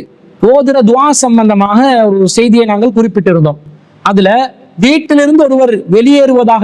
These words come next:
இருந்தால் ஓத வேண்டிய துவாவாக உம்மு சலமா ரலியல்லாஹு அன்ஹா அவர்கள் அறிவிக்கக்கூடிய செய்தி, நசாயில ஐயாயிரத்தி முன்னூத்தி தொண்ணூத்தோராவது செய்தியா வருது. "பிஸ்மில்லாஹி ரப்பி அஊது பிக்க மின் அன்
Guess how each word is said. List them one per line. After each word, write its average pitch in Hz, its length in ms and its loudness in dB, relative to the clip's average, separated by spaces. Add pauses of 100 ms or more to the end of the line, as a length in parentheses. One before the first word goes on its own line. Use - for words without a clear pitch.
இருந்தால் 185 360 0 (460)
ஓத 285 240 2 (120)
வேண்டிய 254 260 2 (100)
துவாவாக 233 460 0 (320)
உம்மு 302 220 2 (120)
சலமா 262 320 0 (120)
ரலியல்லாஹு 240 560 0
அன்ஹா 220 220 0
அவர்கள் 208 260 0
அறிவிக்கக்கூடிய 190 600 0
செய்தி, 208 260 0
நசாயில 226 460 0 (580)
ஐயாயிரத்தி 262 460 0
முன்னூத்தி 247 380 0
தொண்ணூத்தோராவது 233 540 0 (100)
செய்தியா 196 260 2
வருது. 196 240 -4
"பிஸ்மில்லாஹி 220 600 2 (100)
ரப்பி 185 300 0 (480)
அஊது 254 420 0
பிக்க 214 180 -2 (540)
மின் 254 140 0 (100)
அன் 247 120 -2